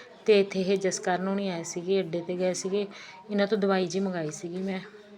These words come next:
ਆਪਣੇ ਨਾ ਛੇਲੀ ਦੇ ਚਿੱਚੜ ਜਿਹੇ ਲੱਗੇ ਹੋਏ ਨੇ, ਉਹਦੇ ਲਾਉਣੀ ਆ ਦਵਾਈ। ਤੇ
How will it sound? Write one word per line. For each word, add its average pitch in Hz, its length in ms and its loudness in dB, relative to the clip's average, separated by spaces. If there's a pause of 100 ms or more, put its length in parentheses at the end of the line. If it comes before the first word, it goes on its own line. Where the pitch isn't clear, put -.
(1160)
ਆਪਣੇ 175 360 -2
ਨਾ 180 240 -4
ਛੇਲੀ 175 360 -2
ਦੇ 180 120 -2
ਚਿੱਚੜ 180 420 -2
ਜਿਹੇ 190 140 0
ਲੱਗੇ 185 340 -2
ਹੋਏ 185 120 -2
ਨੇ, 180 200 -6
ਉਹਦੇ 180 560 -6
ਲਾਉਣੀ 160 360 -4
ਆ 156 60 -4
ਦਵਾਈ। 170 420 -4 (1000)
ਤੇ 170 340 -8